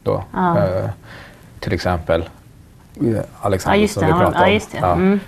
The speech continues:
Speaker 1: Eh,
Speaker 2: Just det.
Speaker 1: så jag tror att, eh, för dem då är det sexton, eh, men, eh,
Speaker 2: Jag tror det är fjorton. Ja. Nej,
Speaker 1: Ja.
Speaker 2: men, ja, men för att svara på frågan, jag tror inte att det är, att det är, ehm, avgörande.
Speaker 1: Mm.
Speaker 2: Ehm,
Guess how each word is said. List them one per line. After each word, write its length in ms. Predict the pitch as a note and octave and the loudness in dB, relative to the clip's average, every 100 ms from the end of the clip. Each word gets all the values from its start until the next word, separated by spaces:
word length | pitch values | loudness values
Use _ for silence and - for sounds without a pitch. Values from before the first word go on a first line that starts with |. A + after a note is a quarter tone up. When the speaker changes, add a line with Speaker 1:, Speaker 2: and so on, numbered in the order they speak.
| - | -8
Speaker 1:
Eh, 520 | - F#2+ F#2+ F#2+ G#2+ | -2 2 2 2 2
Speaker 2:
Just 180 | - F#3+ | -2 -2
det. 60 | - | -6
Speaker 1:
så 140 | - | -2
jag 100 | G#2+ | -2
tror 160 | - B2 | 2 2
att, 220 | G#2+ - | 2 -2
eh, 200 | G2+ G2 | 0 0
för 200 | F#2+ G#2+ | 0 -4
dem 160 | G#2 G2+ | -2 2
då 60 | |
är 100 | G2 | 2
det 100 | G2 | 2
sexton, 440 | F#2+ F#2+ - - F2+ F2+ - | 0 -6 -6 -6 -6 -8 -6
eh, 380 | F#2+ F#2+ F#2+ F#2+ F#2+ | -4 -2 -4 -4 -2
men, 320 | F#2+ F#2 F#2 | -2 -2 -2
eh, 180 | F#2 F#2 F2 G3+ | -2 -2 -4 -2
Speaker 2:
Jag 100 | - | 0
tror 140 | G3+ | 0
det 80 | D3+ | 0
är 60 | |
fjorton. 300 | D#3 E3+ - D3 | -4 -6 -8 0
Ja. 180 | G#3 G#3 - - | 4 4 2 4
Nej, 140 | B3+ | 6
Speaker 1:
Ja. 40 | |
Speaker 2:
men, 140 | C4 C4 | 8 8
ja, 240 | - B3+ | 8 8
men 260 | B3+ A#3+ A3+ | 8 8 6
för 160 | - | 6
att 80 | A3 | 6
svara 120 | A3 | 6
på 80 | G#3 | 2
frågan, 480 | F#3+ G#3 G#3+ G3 F3+ | 4 4 6 6 4
jag 140 | G3 | 0
tror 220 | F#3+ G3 F#3 | 2 2 4
inte 260 | F3+ F3+ | 4 4
att 120 | E3 | 2
det 160 | F3 E3 | 2 4
är, 380 | D#3+ D#3 D#3 E3 - - - - | 4 4 2 -2 -6 -14 -14 -4
att 180 | E3 - | -4 0
det 240 | E3+ E3 | 2 4
är, 220 | D#3+ D3+ D3+ | 4 4 2
ehm, 640 | D3+ C3 C3 C3 - E3+ - | 0 -2 -2 -2 -4 -6 -6
avgörande. 640 | - E3+ E3+ D#3 C#3+ C3 E3+ - - | 2 2 2 0 -2 -4 -8 -10 -6
Speaker 1:
Mm. 160 | F#2+ F#2+ | -4 0
Speaker 2:
Ehm, 1000 | F2+ D#2+ C2 A#1 A#1 A#1+ A#1+ A#1+ A#1 | 0 2 0 0 -2 -4 -8 -8 -8